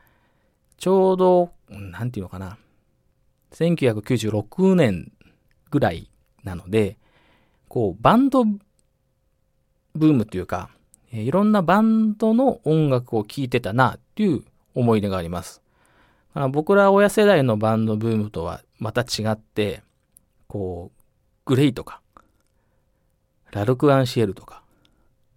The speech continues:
ジュディアンドマリーとか、ザ・イエロー・モンキーとか、多分、今の子はわかんないんじゃないかなっていうふうに思いますね。今言っ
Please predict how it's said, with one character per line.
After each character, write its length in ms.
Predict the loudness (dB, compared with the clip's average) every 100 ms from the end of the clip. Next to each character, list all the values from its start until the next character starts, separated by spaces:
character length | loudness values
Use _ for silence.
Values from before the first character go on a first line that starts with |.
| _ _ _ _
ジ 160 | -8
ュ 40 | -2
デ 80 | 2
ィ 180 | 2
ア 20 | 4
ン 100 | 4
ド 100 | 4
マ 140 | 2
リ 100 | -2
ー 20 |
と 140 | -10 -20
か、 180 | -20 _ _ _ _ _ _ _ _ _ _ _ -12
ザ・ 180 | -2 2
イ 140 | 2
エ 40 | 2
ロ 120 | 2
ー・ 40 |
モ 120 | 4 2
ン 100 | 0
キ 140 | -8
ー 20 |
と 100 | -14
か、 200 | -20 -20 _ _ _ _ _ _ _ _ _ _ _ -2
多 140 | 0
分、 360 | 2 0 -4 -12 _ _ _ _ _
今 220 | 2 2
の 100 | 2
子 380 | -2 -4 -6 -8
は 160 | -8 -8
わ 160 | -8 -4
か 200 | 0 2
ん 80 |
な 60 | 2
い 20 | -4 -10 -10 -2
ん 20 |
じ 100 | 0
ゃ 40 | 2
な 120 | 0
い 80 | -2
か 140 | -2
な 140 | -4 -4
っ 40 | -8
て 160 | -8
い 20 |
う 40 | -4
ふ 40 |
う 40 | -4
に 160 | -4 -12 -20 _ -20 -20 -14 -2
思 200 | 2 4
い 40 |
ま 120 | 2 0
す 120 | -4
ね。 320 | -6 -8 -18 _ -20 _ -8
今 280 | -2 2
言 80 |
っ 20 | 2